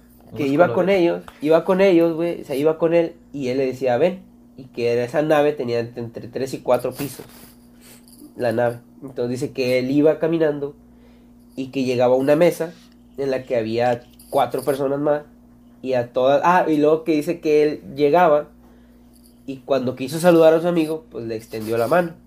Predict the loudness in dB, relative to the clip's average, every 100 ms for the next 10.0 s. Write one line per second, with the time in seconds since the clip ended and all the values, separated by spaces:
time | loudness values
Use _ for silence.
0 | -20 -20 -20 -20 -20 -16 -16 -14 -6 -4
1 | 0 2 0 0 0 0 -2 -8 -6 -2
2 | -2 -2 -4 -4 -6 -6 -10 -16 -18 -20
3 | -20 -20 -20 -6 -4 -2 -4 -4 -8 -10
4 | -14 -8 -6 -6 -2 0 2 0 -4 -2
5 | -2 0 0 2 2 2 0 0 0 -2
6 | -4 -8 -14 -20 -20 -20 -20 -20 -20 -16
7 | -14 -10 -12 -6 -4 -2 -2 -2 -4 -10
8 | -10 -8 -4 0 4 4 4 0 -2 -4
9 | -2 -4 -10 -20 -12 -10 -10 -10 -10